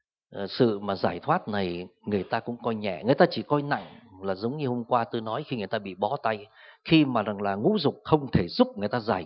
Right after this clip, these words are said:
quyết được mọi sự. Thì bây giờ người ta mới cầu tới những cái mà gọi là thế lực siêu hình, tức là lực của Thượng Đế, lực của Phật, lực của Bồ Tát. Rồi người ta,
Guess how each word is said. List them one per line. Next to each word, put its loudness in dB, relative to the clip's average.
quyết 0
được -6
mọi -10
sự. -10
Thì 4
bây 10
giờ 12
người 4
ta 2
mới -2
cầu 6
tới 6
những -2
cái 4
mà -2
gọi 0
là 0
thế 8
lực 4
siêu 6
hình, 2
tức 4
là 2
lực 6
của 0
Thượng -2
Đế, 8
lực 0
của -6
Phật, -4
lực -4
của -4
Bồ -6
Tát. -2
Rồi -6
người -4
ta, 2